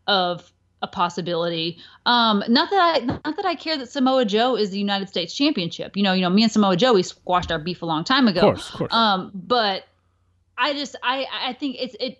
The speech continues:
Speaker 1: to me, it totally cheapened the title. It makes me feel like it's not fair. If I'm at home as a viewer saying, like, "Well, this isn't fair. Like, what the hell?" You know? And I know there was that whole wonky finish with Joe's,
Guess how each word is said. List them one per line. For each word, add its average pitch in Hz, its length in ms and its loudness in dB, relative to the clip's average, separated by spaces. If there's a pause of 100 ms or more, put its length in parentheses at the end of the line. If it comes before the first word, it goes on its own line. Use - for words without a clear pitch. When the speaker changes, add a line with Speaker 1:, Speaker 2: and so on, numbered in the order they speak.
(120)
Speaker 1:
to 247 100 -6
me, 247 400 2
it - 200 -6
totally 262 560 0
cheapened 240 460 -6
the 262 80 -6
title. 175 500 -4 (300)
It 233 100 0
makes 240 240 2
me 247 120 0
feel 233 180 -4
like 214 220 -2 (120)
it's 226 220 -4
not 233 300 2
fair. 196 240 0
If 196 160 -4
I'm 339 160 0
at 247 120 0
home 214 380 -4 (340)
as 233 180 -2
a 262 60 -2
viewer 220 400 -4
saying, 220 280 -4
like, 202 260 -4
"Well, 220 160 0
this 302 220 2
isn't 320 260 2
fair. 180 460 -6
Like, 240 200 0
what 285 220 2
the 269 80 -2
hell?" 247 400 0
You 220 160 0
know? 208 160 2
And 240 100 0
I 262 40 2
know 311 160 4
there 392 80 0
was 349 100 0
that - 160 2
whole 240 220 -4
wonky 220 360 2
finish 226 360 -2
with 180 100 -8
Joe's, 240 340 2